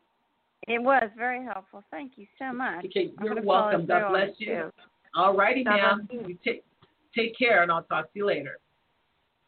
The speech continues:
Speaker 1: Thanks, Angel.
Speaker 2: Okay, bye-bye.
Speaker 1: Bye.
Speaker 2: You're welcome. All right. Okay, that was really cool. So we jumped right in it. Let me just jump into to tell you this story, um, so that you guys can understand kinda how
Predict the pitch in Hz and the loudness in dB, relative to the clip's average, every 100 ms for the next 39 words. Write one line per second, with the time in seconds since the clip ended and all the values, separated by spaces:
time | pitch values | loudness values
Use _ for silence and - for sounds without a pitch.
0 | _ 202 190 190 185 185 180 175 - _ | _ -12 -10 -6 -6 -2 -2 -4 -8 _
1 | - 175 175 165 - 180 175 156 151 - | -18 -2 2 2 4 4 4 0 -6 -10
2 | 131 135 135 131 - _ _ _ _ _ | -12 -8 -4 -4 -6 _ _ _ _ _
3 | _ _ _ _ _ _ _ 254 160 143 | _ _ _ _ _ _ _ -2 0 2
4 | 202 226 185 180 - - 160 - 170 170 | 2 2 0 0 0 -4 -4 -2 -4 -2
5 | 190 185 175 160 165 165 - 277 403 381 | -2 -2 0 2 4 2 2 2 2 0
6 | - 185 185 170 - 170 156 - 147 139 | 0 -2 -2 -8 -4 -4 -4 -8 -10 0
7 | 160 147 139 135 _ 160 139 139 131 127 | 2 2 2 -4 _ -2 0 2 0 -4
8 | 139 - 147 139 139 131 127 123 120 113 | -8 -6 -2 0 0 -2 -4 -6 -8 -12
9 | _ _ - 170 165 180 180 156 - 151 | _ _ 0 2 2 2 2 2 0 -2
10 | 143 - - 139 139 127 139 139 _ _ | -2 -6 -4 -2 -2 -2 -6 -8 _ _
11 | _ _ _ - 175 165 - | _ _ _ 0 0 2 -2